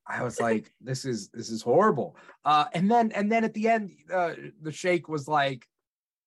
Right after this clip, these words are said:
uh, "And next time, uh, take off your shoes." I started, like, thinking to myself,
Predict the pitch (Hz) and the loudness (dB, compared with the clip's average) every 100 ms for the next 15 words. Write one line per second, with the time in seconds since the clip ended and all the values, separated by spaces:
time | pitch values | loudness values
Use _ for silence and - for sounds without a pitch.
0 | _ 151 139 123 - 156 170 - 170 151 | _ -2 0 -2 -4 -4 -6 -6 -4 -4
1 | 139 - _ _ 135 127 123 117 147 135 | -8 -16 _ _ -8 -6 -6 -8 -8 -8
2 | 127 120 - 143 208 226 - _ _ _ | -8 -10 -4 0 0 -4 -12 _ _ _
3 | _ _ _ _ _ _ _ 135 208 262 | _ _ _ _ _ _ _ -2 0 0
4 | - 320 330 294 262 - 226 202 220 214 | 0 2 2 2 0 -2 -4 -2 -2 -2
5 | 208 214 208 | -4 -4 -4